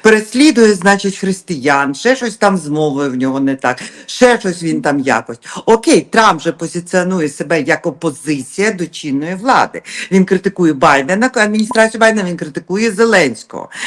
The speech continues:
І вони там в, в його картинці, яку він пропагує на своїх мітингах, це єдина якась така антиамериканська спайка.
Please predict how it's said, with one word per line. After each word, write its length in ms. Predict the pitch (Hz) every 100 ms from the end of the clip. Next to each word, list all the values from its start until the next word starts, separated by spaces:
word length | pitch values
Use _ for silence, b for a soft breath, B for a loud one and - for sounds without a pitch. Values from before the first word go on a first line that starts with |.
| B
І 180 | 190 208
вони 300 | 208 208 196
там 240 | 180 151
в, 40 | 143
в 200 | 180 135
його 380 | 214 208 226 214
картинці, 720 | - 165 165 233 294 330 -
яку 500 | 196 170 170 208 202 B B 214
він 420 | 180 202 196 185
пропагує 640 | - 190 196 196 220 180 147
на 120 | 143
своїх 320 | - 151 151
мітингах, 460 | 156 139 123 120 143
це 180 | - 330 330 233 B
єдина 520 | 202 202 240 269 226
якась 360 | 190 185 202 202
така 360 | 190 - 190 185 B
антиамериканська 1300 | - 226 269 269 226 190 185 180 175 170 170 - -
спайка. 480 | - - - -